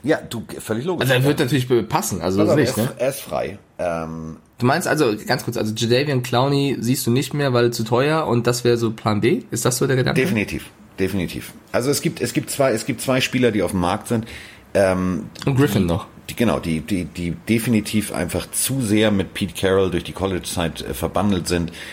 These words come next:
Speaker 1: die in sein Spielsystem passen würden. Ähm, wenn du dir überlegst, was, was,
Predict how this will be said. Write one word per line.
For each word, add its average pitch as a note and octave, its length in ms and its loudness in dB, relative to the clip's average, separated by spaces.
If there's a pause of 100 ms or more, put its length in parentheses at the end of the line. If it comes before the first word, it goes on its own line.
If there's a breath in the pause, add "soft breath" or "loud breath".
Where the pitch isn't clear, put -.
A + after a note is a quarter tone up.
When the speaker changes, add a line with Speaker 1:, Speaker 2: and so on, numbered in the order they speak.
(400 loud breath)
Speaker 1:
die F2 280 0
in G2+ 280 -2
sein F#2 240 2
Spielsystem A2+ 600 0
passen A2+ 360 -2
würden. A#2 460 2
Ähm, D#2+ 380 0
wenn F2 100 2
du F#2+ 60 2
dir E2+ 140 2
überlegst, F2 460 0
was, - 360 -2
was, - 320 -4